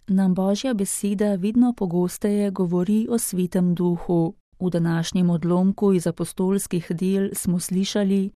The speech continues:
kako je Gospod odprl srce neki ženski po imenu Lidija,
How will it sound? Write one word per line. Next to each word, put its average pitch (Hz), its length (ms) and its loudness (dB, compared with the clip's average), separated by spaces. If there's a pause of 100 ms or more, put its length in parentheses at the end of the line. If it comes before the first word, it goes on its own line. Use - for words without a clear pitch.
kako 220 300 0
je 233 140 4
Gospod 190 680 -2
odprl 214 520 0
srce 196 480 -2
neki 196 520 0
ženski 180 600 0
po 185 200 -2
imenu 190 640 4
Lidija, 170 800 0